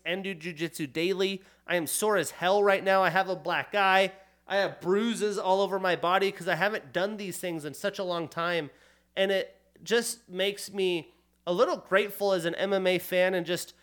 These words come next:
puts into perspective what these guys have to go through. I mean, Damir Ismagulov, as well-rounded as he is, just shows you how much, you know,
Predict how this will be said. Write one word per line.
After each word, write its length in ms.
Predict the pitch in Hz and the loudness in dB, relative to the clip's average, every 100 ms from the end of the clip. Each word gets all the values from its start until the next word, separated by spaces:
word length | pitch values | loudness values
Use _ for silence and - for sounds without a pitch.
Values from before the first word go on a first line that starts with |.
| _ _ - | _ _ -2
puts 240 | 254 262 | 0 0
into 180 | 269 247 | 0 0
perspective 560 | 202 - - 226 233 202 | 0 -2 0 0 0 -2
what 160 | 202 | -2
these 160 | 208 180 | -4 -4
guys 240 | 202 202 | -2 -2
have 160 | 214 190 | -2 -4
to 80 | 180 | -2
go 200 | 180 233 | 2 2
through. 260 | 233 135 - _ _ _ _ _ | 0 -8 -8 _ _ _ _ _
I 140 | 180 220 | -4 -2
mean, 280 | 226 202 - 165 | 0 -2 -6 -2
Damir 400 | 202 202 240 247 | 0 2 6 6
Ismagulov, 720 | 202 190 240 220 226 196 156 - _ _ - | 6 0 -2 0 4 4 2 -2 _ _ -4
as 160 | 196 160 | -2 0
well-rounded 640 | 185 233 214 202 214 214 | 2 2 4 4 4 2
as 120 | 202 | -2
he 180 | 175 185 | -4 -2
is, 160 | 208 202 | -2 -4
just 160 | 165 | -8
shows 280 | - 220 202 | -8 -8 -8
you 140 | 220 175 | -8 -6
how 160 | 190 | -4
much, 300 | 214 208 - - _ _ _ - _ 170 - | -4 -4 -8 -18 _ _ _ -20 _ -20 -6
you 160 | 190 | 0
know, 240 | 170 160 | 2 2